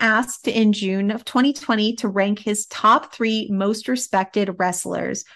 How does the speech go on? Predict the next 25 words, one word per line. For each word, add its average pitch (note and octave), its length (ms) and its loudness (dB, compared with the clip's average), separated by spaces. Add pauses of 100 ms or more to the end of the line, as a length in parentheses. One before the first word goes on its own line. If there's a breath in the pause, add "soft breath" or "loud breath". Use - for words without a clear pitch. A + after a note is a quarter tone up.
(160 soft breath)
Harashima G#3 580 2
chose G3 480 0
Antonio A3+ 480 0
Inoki C4 540 0 (100)
as G#3+ 180 2
number G3+ 320 0
three A#3 480 -2 (120)
for G3+ 180 0
his G3 180 0
influence A3 560 -2
on C4 120 2
Japanese A#3+ 440 2
wrestling, G3+ 520 -4 (360 loud breath)
Sanshiro C#4+ 640 4
Takagi C#4+ 640 2
as G#3+ 180 -4
number A3 300 2
two, F#3+ 460 -4
citing A3 440 2
his A3+ 200 -4
kindness C4+ 800 0
and A#3 100 0
ability A3+ 640 2
to A#3+ 120 -4
make G3+ 260 0